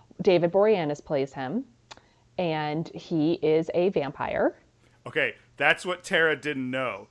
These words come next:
Speaker 2: So she was, the
Speaker 1: Oh.
Speaker 2: first few episodes, he, like, keeps, like, showing up and being like, "You have to stop them." And he's just like Batman. Like, he shows up and gives her a piece of adva-, advice, and she turns around and he's gone. And she's like, "What's this jerk's deal?"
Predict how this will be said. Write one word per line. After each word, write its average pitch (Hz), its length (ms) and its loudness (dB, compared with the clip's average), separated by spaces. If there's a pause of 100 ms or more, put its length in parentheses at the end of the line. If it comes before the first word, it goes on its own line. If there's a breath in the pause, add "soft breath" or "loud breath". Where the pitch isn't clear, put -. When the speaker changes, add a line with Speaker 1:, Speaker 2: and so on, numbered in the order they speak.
(240)
Speaker 2:
So - 140 -8
she - 160 -4
was, 190 300 10
the 233 60 8
Speaker 1:
Oh. 247 40 2
Speaker 2:
first 190 240 0
few 180 180 0
episodes, 175 500 0
he, 180 100 0
like, 175 200 4
keeps, - 280 -6
like, 160 120 2
showing 151 280 0
up 151 80 -6
and 143 80 -6
being 139 180 -4
like, 120 200 -4 (260 soft breath)
"You 107 120 -14
have 131 220 0
to - 80 -16
stop 127 400 -6
them." 139 100 -10
And 175 80 -6
he's 190 120 -4
just 285 180 -8
like 190 220 -2
Batman. 139 560 -2
Like, 120 140 -8
he 147 80 -14
shows 156 300 0
up 151 140 -2
and 135 100 -6
gives 135 200 -6
her 143 60 -2
a 131 40 -6
piece 147 260 -8
of 135 120 -8
adva-, 127 280 -6
advice, 127 640 -6 (240 soft breath)
and 127 100 -12
she 147 120 -10
turns 147 320 -6
around 131 180 -2
and 127 100 -10
he's 110 120 -16
gone. 120 400 -6 (180 soft breath)
And 143 100 -14
she's 180 140 -8
like, 196 160 -6
"What's 415 220 -4
this 220 240 -2
jerk's - 420 -8
deal?" 101 400 -10